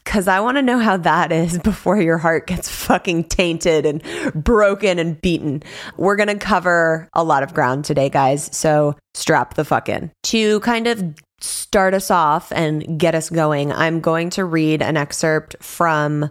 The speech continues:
the Fuck Off, I'm Healing journal, which if you have not gotten,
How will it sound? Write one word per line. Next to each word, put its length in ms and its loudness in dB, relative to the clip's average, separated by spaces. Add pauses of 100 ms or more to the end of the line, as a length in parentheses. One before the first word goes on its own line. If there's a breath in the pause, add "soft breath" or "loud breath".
the 480 2
Fuck 280 -2
Off, 180 0
I'm 140 -2
Healing 420 -2
journal, 540 0
which 240 -4
if 180 -4
you 120 2
have 420 -2
not 280 0
gotten, 580 0